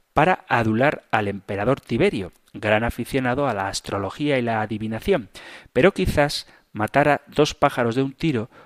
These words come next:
porque no constan protestas del Sanedrín contra la acuñación de esta moneda. ¿Por qué iban a prescindir de ella los familiares del difunto si además podía cumplir su función? De escaso valor, de bronce, pesada.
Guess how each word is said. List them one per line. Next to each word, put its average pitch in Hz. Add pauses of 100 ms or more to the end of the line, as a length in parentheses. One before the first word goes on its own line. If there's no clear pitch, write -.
(120)
porque 131
no 185
constan 165
protestas 143
del 104
Sanedrín 135
contra 175
la 120
acuñación 107
de 107
esta 104
moneda. 98 (320)
¿Por 139
qué 202
iban 151
a 98
prescindir 110
de 127
ella 143
los 117
familiares 120
del 123
difunto 170 (240)
si -
además 117
podía 123
cumplir 107
su 113
función? 92 (680)
De 104
escaso -
valor, 147 (300)
de 98
bronce, 135
pesada. 127